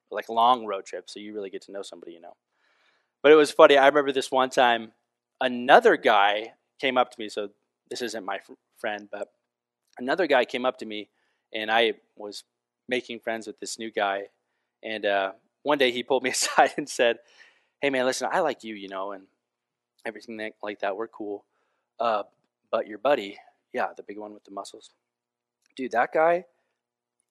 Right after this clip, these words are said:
I think he's kind of a jerk. He, uh, he's just, like,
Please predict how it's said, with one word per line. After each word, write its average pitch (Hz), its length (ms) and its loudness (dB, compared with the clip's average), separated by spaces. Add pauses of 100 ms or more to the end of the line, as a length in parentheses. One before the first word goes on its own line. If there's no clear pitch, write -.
(320)
I - 40 -14
think 196 160 -16
he's - 160 -10
kind 120 180 -16
of - 80 -14
a - 80 -20
jerk. - 280 -18 (1000)
He, 127 320 -10
uh, 95 160 -8 (720)
he's 123 120 -6
just, - 320 -8
like, 113 160 -4